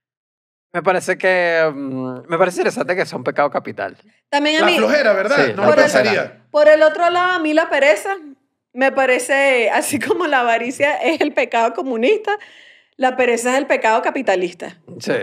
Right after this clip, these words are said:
Speaker 2: No, que no puedes descansar un día. No, no, no, papá, tienes que estar todo el día activo en el trabajo, ocho horas. ¿Qué estás
Speaker 1: No,
Speaker 2: haciendo en la
Speaker 1: pero yo
Speaker 2: noche?
Speaker 1: creo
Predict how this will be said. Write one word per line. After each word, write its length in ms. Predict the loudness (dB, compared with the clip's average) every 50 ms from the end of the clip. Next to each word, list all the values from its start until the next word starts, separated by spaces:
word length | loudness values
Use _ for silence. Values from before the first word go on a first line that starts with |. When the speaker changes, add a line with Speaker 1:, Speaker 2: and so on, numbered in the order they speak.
| -6 -10 -14 _ _ -8
Speaker 2:
No, 260 | -4 -2 -2 -2 0
que 120 | 0 0
no 120 | 0 0 2
puedes 320 | 0 2 0 0 -2 -4 -4
descansar 440 | -4 -2 2 2 2 2 0 -2 -2
un 60 | 2 2 2
día. 280 | 2 2 0 -6 -8 _ _ -4
No, 280 | 0 0 2 2 0 0
no, 140 | 0 0 2
no, 180 | 2 0 0
papá, 240 | 0 0 0 0 0
tienes 200 | 0 0 -2 0
que 60 | 0 0
estar 200 | 0 0 0 0
todo 180 | 0 -2 -2
el 60 | 0
día 120 | 0 0 0
activo 260 | 0 -2 -6 -6 -4
en 80 | -4 -2
el 60 | 0
trabajo, 420 | 2 2 4 4 4 4 2 2 4
ocho 300 | 4 4 4 2 2 2
horas. 180 | 4 4 2 0
¿Qué 40 | -2
estás 140 | 0 2 2
Speaker 1:
No, 60 | 4
Speaker 2:
haciendo 160 | 4 4 4
en 40 | 2
la 60 | 2
Speaker 1:
pero 60 | 4 4
yo 60 | 2
Speaker 2:
noche? 40 | 4
Speaker 1:
creo 20 | 4